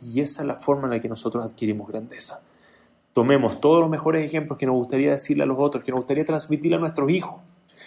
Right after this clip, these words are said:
o a personas que nos ven hacia arriba y nos aseguremos,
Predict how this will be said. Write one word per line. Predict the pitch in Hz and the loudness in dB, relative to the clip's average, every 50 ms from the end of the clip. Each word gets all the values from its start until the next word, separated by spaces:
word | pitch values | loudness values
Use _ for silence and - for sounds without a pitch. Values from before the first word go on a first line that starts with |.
| - - | 2 8
o | 147 | 8
a | 143 | 8
personas | 139 143 139 - 185 185 170 | 8 8 2 2 0 0 2
que | - 185 | 2 4
nos | 180 170 | 4 6
ven | 180 185 180 | 6 4 4
hacia | 170 - 175 165 | 2 2 2 4
arriba | 165 180 180 156 - - - - - - _ _ _ _ _ _ _ _ _ - - _ _ _ _ - | 6 6 6 6 4 4 -2 -12 -18 -20 _ _ _ _ _ _ _ _ _ -20 -20 _ _ _ _ -6
y | 120 | -4
nos | 123 120 117 | -4 -4 -4
aseguremos, | 117 127 123 120 127 135 123 113 101 - - - | -2 0 2 4 4 2 2 0 -4 -8 -12 -18